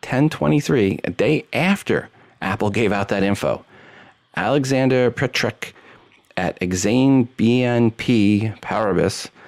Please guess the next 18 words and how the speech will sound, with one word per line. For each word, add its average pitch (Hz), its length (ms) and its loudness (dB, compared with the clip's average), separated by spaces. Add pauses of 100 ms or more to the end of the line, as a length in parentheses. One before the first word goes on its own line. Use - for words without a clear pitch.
(160)
predicted 107 500 -2
fifteen 147 420 0
point 135 260 0
six - 320 0
four 87 300 0
million 113 580 0
iPads. - 640 -6 (460)
Hello, 220 720 4
McFly. 175 1080 0
Anyone 170 260 4
home? 247 520 2 (680)
That - 260 -4
was 107 220 0
a, 98 180 0
quote, - 460 -2 (380)
professional, - 760 -4
unquote, 98 460 0
analyst - 500 -4